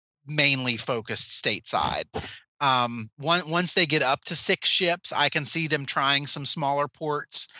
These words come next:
with very limited engagements. Uh, but Disney likes to control every aspect of the port experience, and that's something that they found they cannot do outside of Port Canaveral.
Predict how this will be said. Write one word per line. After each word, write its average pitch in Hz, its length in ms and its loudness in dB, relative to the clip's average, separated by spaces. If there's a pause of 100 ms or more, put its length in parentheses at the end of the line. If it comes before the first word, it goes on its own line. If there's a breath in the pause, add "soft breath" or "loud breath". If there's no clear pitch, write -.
(200 loud breath)
with 131 140 -10
very 147 180 4
limited 143 320 -2
engagements. 139 840 0 (440 loud breath)
Uh, 117 540 2 (320)
but 147 320 2 (180)
Disney 185 360 2
likes 202 300 2
to 190 100 -2
control 160 440 -4 (120)
every 165 480 2
aspect - 840 2 (300)
of 131 160 0
the 123 80 -6
port 143 300 -6
experience, 156 880 0 (340 loud breath)
and 143 140 0
that's 147 200 4
something 156 260 0
that 139 120 -6
they 143 140 2
found 135 280 0
they 131 100 2
cannot 156 540 0
do 139 220 -2
outside 127 400 0
of 123 120 -8
Port 143 220 -10
Canaveral. 143 640 0